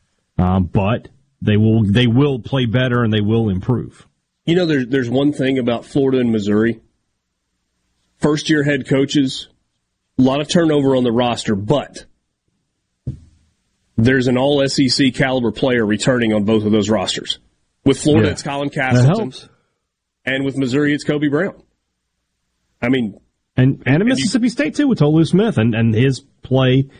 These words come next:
Speaker 1: his improved play lately has been why State's winning.
Speaker 2: Yeah.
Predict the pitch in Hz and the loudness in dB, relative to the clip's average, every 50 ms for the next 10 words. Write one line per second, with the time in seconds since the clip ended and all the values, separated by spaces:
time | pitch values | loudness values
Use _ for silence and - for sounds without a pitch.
0 | _ _ - 143 135 147 147 131 - - 151 147 143 147 143 - - 120 127 135 | _ _ 0 2 2 2 0 0 0 0 2 2 2 2 0 -2 -2 0 2 2
1 | 143 123 120 123 92 104 139 147 151 143 104 107 127 127 113 120 127 123 - - | 2 2 2 0 2 2 2 4 2 2 2 2 0 0 0 0 -2 -2 0 0
2 | 135 147 139 - 135 156 202 220 - 80 - - - _ _ _ _ _ _ - | 0 0 0 0 0 0 0 0 -2 -4 -8 -18 -20 _ _ _ _ _ _ -4
3 | - 92 | -4 -4